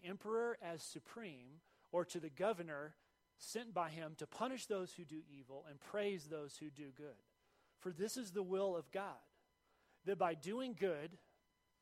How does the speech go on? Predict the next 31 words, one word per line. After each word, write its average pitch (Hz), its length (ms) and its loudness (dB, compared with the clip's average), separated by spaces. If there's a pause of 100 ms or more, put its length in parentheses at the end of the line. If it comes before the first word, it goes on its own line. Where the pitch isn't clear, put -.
(1600)
you 180 80 -6
should 180 220 -2
put 269 180 0
to 226 80 -4
silence 160 560 2
the 170 240 -10
ignorance 196 480 -2
of 185 160 -4
foolish 165 500 -2
people. 185 360 -10 (760)
Live 214 400 10
as 196 220 -2
people 214 380 0
who 185 160 2
are 143 80 0
free, 170 420 -2 (800)
not 220 220 0
using 233 280 -4
your 196 120 -2
freedom 196 360 -4
as 160 120 -4
a 156 40 -2
cover-up 180 520 0
for 151 100 -10 (100)
evil, 127 400 -10
but 151 160 -8
living 180 480 -4
as 135 80 -16
servants 160 680 -8
of 139 120 -14
God. 170 220 -4